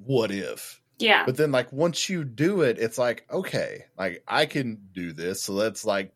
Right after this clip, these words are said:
Speaker 1: put everything to the floor." But it's like you said, the second you back off, it's hard to get started again.
Speaker 2: Yeah.
Speaker 1: So sometimes you just gotta, you just gotta take the leap.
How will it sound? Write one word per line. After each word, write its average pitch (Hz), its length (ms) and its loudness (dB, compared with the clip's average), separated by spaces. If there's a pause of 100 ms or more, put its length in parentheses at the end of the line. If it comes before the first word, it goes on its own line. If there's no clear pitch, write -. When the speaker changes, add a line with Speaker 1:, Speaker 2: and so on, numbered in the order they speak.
Speaker 1:
put 165 200 4
everything 127 560 2
to 196 160 -2
the 151 120 0
floor." 101 340 -4
But 113 100 -10
it's 135 100 -10
like 170 140 -4
you 180 40 -4
said, 123 220 -2
the 98 80 -10
second 139 340 0
you 113 140 -4
back 117 320 2
off, 131 280 2
it's 95 140 -10
hard 113 280 -2
to 90 60 -8
get 80 200 -10
started 117 400 -2
again. 71 400 -14 (500)
Speaker 2:
Yeah. - 320 2 (340)
Speaker 1:
So 85 280 2 (120)
sometimes 165 400 -2
you 156 60 -8
just 160 180 -8
gotta, 165 400 2
you 170 120 -6
just 196 180 -2
gotta 202 160 4
take 202 160 2
the 196 80 2
leap. 190 280 2